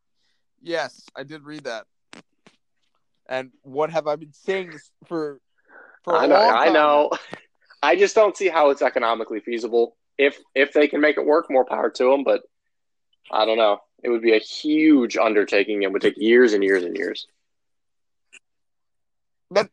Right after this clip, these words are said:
Speaker 1: that's fine, but you're getting to an end goal of years and years and years. Like, there's an end goal in sight that, hey, like, sooner or later, we're gonna come out on top. I don't care if it's fifty years. I don't care if it's a hundred years. I don't care if it's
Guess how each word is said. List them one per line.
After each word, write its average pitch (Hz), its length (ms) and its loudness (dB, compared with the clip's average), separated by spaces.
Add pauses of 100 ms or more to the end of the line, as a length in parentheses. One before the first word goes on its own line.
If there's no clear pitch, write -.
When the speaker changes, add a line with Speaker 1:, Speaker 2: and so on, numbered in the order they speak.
Speaker 1:
that's 240 200 0
fine, 269 440 4
but 202 140 -2
you're 226 100 -2
getting 262 400 0
to 269 140 -12
an 240 80 -12
end 214 220 -10
goal 196 380 -4
of 151 100 -10
years 185 280 -10
and 202 100 -20
years 180 240 -14
and 165 80 -20
years. 156 300 -14
Like, 160 140 -12 (280)
there's 185 280 -8
an 214 100 -20
end 180 200 -12
goal 170 240 -6
in 151 100 -14
sight 139 460 -10
that, 123 200 -10
hey, 127 380 -8 (120)
like, 127 200 -10 (240)
sooner 156 300 -14
or 151 100 -10
later, 135 320 -12
we're 131 160 -18
gonna 127 140 -20
come 131 120 -12
out 117 160 -12
on 110 100 -20
top. 101 260 -16 (400)
I - 80 -4
don't - 120 -6
care 339 120 -16
if - 80 -20
it's 185 220 -20
fifty 214 240 -14
years. 226 420 -12
I 180 60 -6
don't 202 120 -10
care 226 100 -8
if 196 60 -10
it's 202 100 -20
a 190 60 -14
hundred 190 220 -12
years. 147 340 -12 (300)
I - 60 -4
don't 202 120 -6
care 202 140 -18
if 175 60 -12
it's - 140 -20